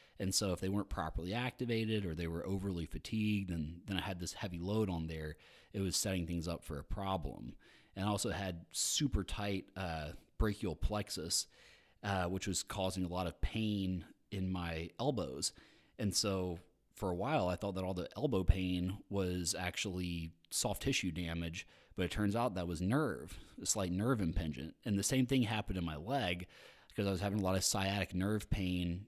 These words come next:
in my leg. And it turns out that, um, what, what I thought was tissue was nerve, and we started doing these different, uh, P T exercises to help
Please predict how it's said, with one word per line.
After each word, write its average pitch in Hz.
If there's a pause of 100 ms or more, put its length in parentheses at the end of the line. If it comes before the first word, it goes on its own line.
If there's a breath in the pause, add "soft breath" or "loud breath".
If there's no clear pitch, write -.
(120)
in 135
my 90
leg. 78 (340 loud breath)
And 98
it 98
turns 101
out 107
that, 90 (200)
um, 85 (200)
what, 107
what 101
I 90
thought 107
was 107
tissue 113
was 92
nerve, 92
and 87
we 90
started 92
doing 92
these 87
different, 90 (340 loud breath)
uh, 85
P -
T 98
exercises 85
to -
help 82